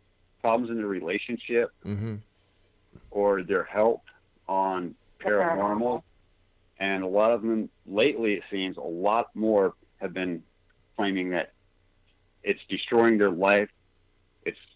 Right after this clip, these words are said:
Speaker 1: tearing their families apart. And in most cases, it's really not. It's just one person saying, "Oh, this isn't real," and another,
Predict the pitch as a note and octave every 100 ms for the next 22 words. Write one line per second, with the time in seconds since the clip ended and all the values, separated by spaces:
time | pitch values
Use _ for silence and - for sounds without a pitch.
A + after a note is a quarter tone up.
0 | _ - A2 G2+ F#2+ G#2 G2 G2 G2 -
1 | - G2 F#2+ F#2 - _ _ _ _ _
2 | _ _ _ _ F#2 F#2 F#2 F2+ - _
3 | _ _ _ _ _ _ _ _ _ _
4 | _ _ B3 A#3 F3+ - D#3 - G#2+ G#2
5 | F#2+ G2 A2+ A#2 F#2 E2+ F#2+ C3 F#2+ E2
6 | F2+ - - - G#2 - _ _ _ _
7 | _ _ _ _ _ - G2+ A#2 A#2 A#2+
8 | A2+ A2 - G#2+ G2+ A2 G#2 G2+ G#2 G#2+
9 | F#2 C#2+ G2 G2+ F#2+ F#2 F#2